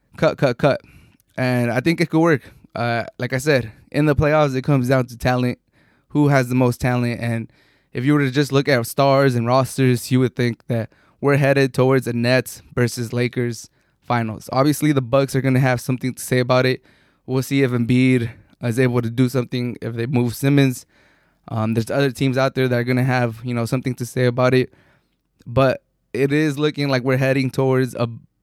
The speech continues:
Lakers versus Nets finals in the twenty twenty-two finals. And that would be great. All the storylines of, you know, Brody versus K D, A D versus LeBron, LeBron versus Kyrie.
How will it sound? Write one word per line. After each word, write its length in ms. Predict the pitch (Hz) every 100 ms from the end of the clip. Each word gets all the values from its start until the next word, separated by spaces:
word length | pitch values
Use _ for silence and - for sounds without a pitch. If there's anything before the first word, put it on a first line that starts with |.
| _ -
Lakers 460 | 127 139 - 143 127
versus 460 | 123 131 139 117
Nets 300 | 113 123 123
finals 720 | - 127 123 123 120 110 - -
in 80 | 123
the 80 | 120
twenty 220 | - 131
twenty-two 400 | 123 131 - 131
finals. 540 | 117 123 127 131 - - _ _ _ _
And 460 | - 139 151 143 120
that 120 | 139
would 140 | 170 160
be 140 | 170
great. 300 | 139 180 127 -
All 220 | - 139
the 80 | 151
storylines 800 | 151 156 156 151 151 151 135 - -
of, 240 | 120 120 - _ - _ _ _ _ _ _ _
you 120 | - 127
know, 140 | 117
Brody 340 | 113 139 151
versus 320 | 143 139 135 -
K 220 | 147 139
D, 360 | 143 151 139 135 - -
A 160 | 131 143
D 160 | 143 147
versus 340 | 135 139 139
LeBron, 560 | 135 123 135 135 135 127 _ _ _ _ _ _ _ _ _ -
LeBron 440 | 127 139 147 151
versus 300 | 143 135 131
Kyrie. 760 | - 143 147 143 147 143 143